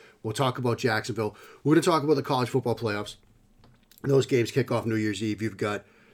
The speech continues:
Alabama versus Cincinnati in the Cotton Bowl. That's the early game, and then the late game, the Orange Bowl, Georgia against Michigan. I've got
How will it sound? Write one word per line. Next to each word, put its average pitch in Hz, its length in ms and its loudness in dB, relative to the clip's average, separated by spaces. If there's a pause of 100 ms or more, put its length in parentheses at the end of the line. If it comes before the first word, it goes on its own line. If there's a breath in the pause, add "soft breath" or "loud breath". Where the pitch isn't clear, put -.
(500 soft breath)
Alabama 117 480 2
versus 110 320 -2
Cincinnati 107 800 0
in 95 200 -4
the 95 80 -6
Cotton 135 340 0
Bowl. 123 240 2
That's 98 200 -2
the 110 120 -2
early 120 240 0
game, 110 240 0
and 101 100 -4
then 95 60 -4
the 95 80 -4
late 107 240 -2
game, 107 160 -2
the 101 80 -2
Orange 101 320 -2
Bowl, 104 240 -2
Georgia 104 600 -2 (440 soft breath)
against 98 400 -4
Michigan. 101 480 -2
I've 101 220 -4
got 110 260 0